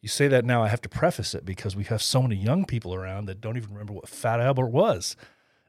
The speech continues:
And today, you probably couldn't even call him Fat Albert. You couldn't make a show called <laughs> Fat Albert today. Uh, there would be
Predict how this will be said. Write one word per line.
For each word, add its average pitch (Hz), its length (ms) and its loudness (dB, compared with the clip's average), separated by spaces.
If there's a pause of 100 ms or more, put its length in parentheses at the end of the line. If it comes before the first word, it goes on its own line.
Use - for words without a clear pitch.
And 120 160 2
today, 143 320 10
you 147 220 6
probably 151 220 2
couldn't 151 200 0
even 139 160 2
call 185 220 2
him 127 80 0
Fat 101 180 -2
Albert. 90 340 -4 (400)
You 131 80 -20
couldn't 139 260 4
make 156 180 2
a - 20 -2
show 110 240 0
called 113 220 0
<laughs> - 20 -10
Fat 120 220 -2
Albert 113 260 -2
today. 98 320 -8 (580)
Uh, - 280 -6 (100)
there 110 160 0
would 107 140 0
be 107 280 0